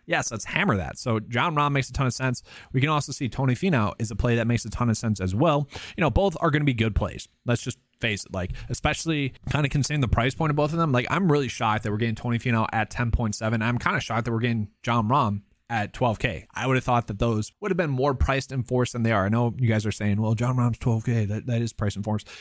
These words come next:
He really should be, like, five hundred dollars more expensive to the point where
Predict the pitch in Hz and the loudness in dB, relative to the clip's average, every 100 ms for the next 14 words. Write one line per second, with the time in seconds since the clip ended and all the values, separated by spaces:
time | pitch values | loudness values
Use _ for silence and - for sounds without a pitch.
0 | - - 247 156 147 120 127 104 98 92 | -8 0 2 4 2 0 -2 0 0 0
1 | 95 98 104 95 85 85 104 117 127 - | 0 0 0 0 0 -2 0 2 2 2
2 | 104 95 95 95 - _ _ - 131 156 | 0 0 -2 -4 -10 _ _ -4 0 2
3 | 147 120 127 120 | 0 2 2 2